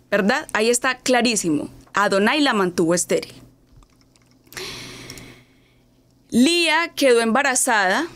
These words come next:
y tuvo un hijo, al que llamó Rubén, porque dijo, "El Señor me vio triste, por eso ahora mi esposo me amará". Comencemos a mirar acá.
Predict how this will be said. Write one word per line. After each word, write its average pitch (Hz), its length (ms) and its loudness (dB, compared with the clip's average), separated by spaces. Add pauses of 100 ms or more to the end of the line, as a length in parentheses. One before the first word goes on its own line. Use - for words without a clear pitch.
(540)
y 285 140 -2
tuvo 277 360 2
un 277 140 4
hijo, 262 420 0 (100)
al 214 180 -2
que 220 120 0
llamó 214 360 2
Rubén, 220 580 2 (220)
porque 233 340 0
dijo, 247 500 -4 (140)
"El 269 180 0
Señor 302 500 2
me 208 120 2
vio 185 240 2
triste, 254 580 0 (720)
por 277 220 2
eso 285 400 2
ahora 262 480 2
mi 254 120 2
esposo 196 460 -2
me 190 140 2
amará". 170 500 -2
Comencemos 285 560 2
a 349 80 0
mirar 233 300 2
acá. 233 360 -4